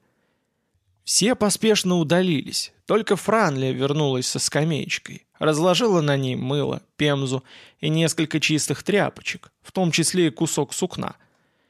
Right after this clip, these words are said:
Как я понял, все это заменяет мочалке разной степени грубости.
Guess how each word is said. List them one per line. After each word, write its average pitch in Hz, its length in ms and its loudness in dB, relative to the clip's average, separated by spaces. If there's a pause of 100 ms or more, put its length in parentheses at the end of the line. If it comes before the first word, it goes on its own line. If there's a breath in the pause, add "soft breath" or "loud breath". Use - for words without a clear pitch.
(340)
Как 247 260 2
я 190 140 4
понял, 180 460 2
все 160 200 2
это 170 220 2
заменяет 147 460 2
мочалке 151 540 0
разной 143 340 2
степени 139 420 -2
грубости. 151 580 -4